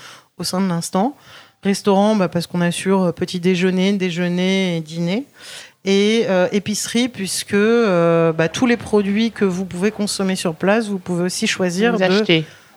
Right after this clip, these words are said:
Speaker 1: les prendre et d'aller les consommer chez vous.
Speaker 2: Mhm.
Speaker 1: Euh, ou de tester un produit, euh, sur une des planches que vous aurez choisies,
Speaker 2: Mhm.
Speaker 1: et puis, euh, vous dire, bah, tiens, j'ai envie de tester un autre. Bah, voilà, c'est, c'est le,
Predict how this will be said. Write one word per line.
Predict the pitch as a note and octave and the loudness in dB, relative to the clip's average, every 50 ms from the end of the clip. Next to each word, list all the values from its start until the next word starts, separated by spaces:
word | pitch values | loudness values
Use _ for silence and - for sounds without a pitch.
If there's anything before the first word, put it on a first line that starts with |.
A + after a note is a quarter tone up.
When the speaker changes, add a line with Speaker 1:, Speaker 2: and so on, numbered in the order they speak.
| _ _ _ _ _ _ _ - | _ _ _ _ _ _ _ -2
Speaker 1:
les | F#3+ | -2
prendre | F#3 - - G#3+ A3+ B3+ B3+ A3+ G3 D3+ - - _ _ _ - | 0 2 2 2 4 4 2 2 0 -2 -4 -8 _ _ _ -2
et | - G#3+ A3 | 0 2 4
d'aller | G#3 G3+ G3 G#3+ A3 | 4 2 2 2 2
les | A3 G#3 F#3+ | 0 0 0
consommer | - F#3+ F3+ - F#3 F3+ F#3+ G3+ | -2 -6 -6 -6 -6 -4 -4 -4
chez | - - G3 | -2 -2 -2
vous. | E3+ E3 F#3+ A3+ | -2 -4 -4 -8
Speaker 2:
Mhm. | G3 F#3+ F3+ F3 D#3+ D#3+ D#3+ E3 - - _ _ - F#3 | -8 -6 -6 -4 -4 -4 -4 -6 -8 -12 _ _ -4 0
Speaker 1:
Euh, | F#3+ F#3 F3+ F3+ F3 E3+ E3+ E3+ E3+ E3 E3 E3 E3 E3 E3 F3 | 2 2 4 4 4 2 2 2 2 2 2 2 2 2 2 2
ou | C4+ G#3 F#3+ | 2 0 2
de | G3 G#3 | 2 2
tester | G3+ - A3+ G#3+ - - - A#3+ A#3+ | 2 2 0 0 0 2 2 2 4
un | A3 G#3 | 4 2
produit, | G3+ - - G3+ F#3+ F3 F3+ F#3+ G#3+ A3 A3 A3 G3+ | 0 -2 -2 -2 -2 -2 -2 -2 -2 0 2 2 2
euh, | F3 F3 | 2 0
sur | F3 - - F#3 F3+ F#3 | -2 -2 -2 0 2 2
une | F3+ F3+ F3+ E3+ | 4 2 2 2
des | F3 E3+ E3 | 0 -2 -2
planches | - F#3+ F#3+ G3 G3+ G3 - | 0 0 0 0 0 -2 -4
que | - F#3+ | -6 -8
vous | D#3+ E3+ D#3+ | -8 -6 -6
aurez | E3+ D#3+ E3 | -6 -4 -4
choisies, | D#3 - E3 E3 E3 E3+ G3 A3+ B3 - - F3 | -2 0 2 0 2 2 2 2 2 4 4 4
Speaker 2:
Mhm. | F3 | 4
Speaker 1:
et | F3 | 4
puis, | G3 G#3+ - G3 G3+ G#3+ A3 A3 G#3+ | 2 0 -2 -2 0 0 2 2 2
euh, | F#3 E3 | 2 0
vous | D#3+ E3+ | -2 -4
dire, | E3 F3 G#3 G#3+ G3 | -2 0 0 2 2
bah, | E3 D#3+ | 0 0
tiens, | - G#3 G#3 | 0 0 0
j'ai | G3 F#3+ | 0 0
envie | F3+ F3 E3+ | 0 -2 -4
de | E3+ | -4
tester | - F#3 - - F#3 | -6 -6 -4 0 0
un | E3+ E3+ F3 | 0 2 2
autre. | F#3 G#3+ B3 - - - _ - - - - - - - - _ _ _ _ _ _ _ _ - | 2 2 2 0 -4 -20 _ -20 -20 -20 -20 -20 -20 -20 -20 _ _ _ _ _ _ _ _ -6
Bah, | F#3 F3+ F3 E3+ | -2 0 2 2
voilà, | E3+ C#3 A#2+ - - | 2 0 -2 -4 -8
c'est, | - - F3+ E3 E3 E3+ D#3+ D#3+ D#3 D#3+ | -8 -6 -4 -2 -2 0 0 0 0 0
c'est | D#3 - F#3 | 0 -2 -2
le, | D#3+ D#3+ D#3+ D#3 D3+ D3 D3+ D3+ D3+ D3+ D3+ D#3 | -2 0 0 0 0 0 -2 -2 -4 -4 -6 -6